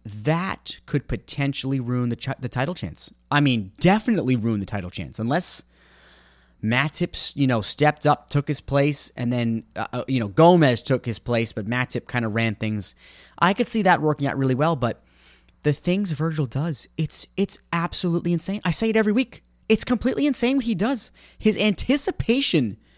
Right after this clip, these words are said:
is just, it's, it's maddening. It's crazy. I mean, people who play against him must get so friggin' frustrated. <laughs> So frustrated. His positioning. Like, I could imagine if I was a forward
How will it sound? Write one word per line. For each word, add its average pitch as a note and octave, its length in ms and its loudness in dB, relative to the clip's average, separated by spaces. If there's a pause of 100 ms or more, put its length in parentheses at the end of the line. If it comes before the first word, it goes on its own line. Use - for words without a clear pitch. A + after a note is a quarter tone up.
(340)
is G#3+ 220 4
just, - 360 -2 (380)
it's, F3 260 0
it's D#3 200 0
maddening. C3 680 2
It's - 120 -8
crazy. A#2+ 640 0 (600)
I F3 100 2
mean, F3 180 2
people G3 240 0
who G3 100 4
play F#3 200 2
against F#3+ 240 0
him F#3+ 180 0
must D#3 200 2
get E3 120 -4
so C#3 760 0 (420)
friggin' C3 560 2
frustrated. C3 560 0
<laughs> - 60 -12 (1500)
So - 440 0
frustrated. F4 720 -2 (560)
His G#3+ 200 2
positioning. F3+ 640 6
Like, C#3 140 2
I F#3+ 120 6
could B3 160 0
imagine D#3+ 360 4
if C#3+ 80 -2
I B2 180 2
was D3 280 0
a A#2+ 80 -4
forward B2+ 580 0